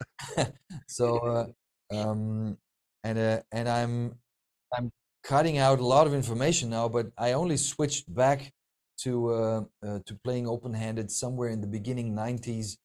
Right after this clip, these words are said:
when, uh, when I then ran into, uh, into Dom Famularo, um, who <laughs> more or less forced me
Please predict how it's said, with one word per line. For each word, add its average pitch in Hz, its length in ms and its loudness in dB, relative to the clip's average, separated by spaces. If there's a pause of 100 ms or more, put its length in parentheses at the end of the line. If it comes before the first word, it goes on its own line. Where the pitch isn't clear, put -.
(480)
when, 110 280 -2
uh, 107 260 0
when 107 220 -4
I 107 160 -2
then 110 380 -4
ran 110 240 0
into, 107 480 -4
uh, 95 360 -2 (100)
into 95 180 -8
Dom 110 260 -4
Famularo, 110 880 0 (720)
um, 95 420 -2 (920)
who 120 340 -2 (160)
<laughs> 135 500 -4
more 131 240 4
or 131 60 6
less 120 280 2 (300)
forced 165 500 2
me 104 320 0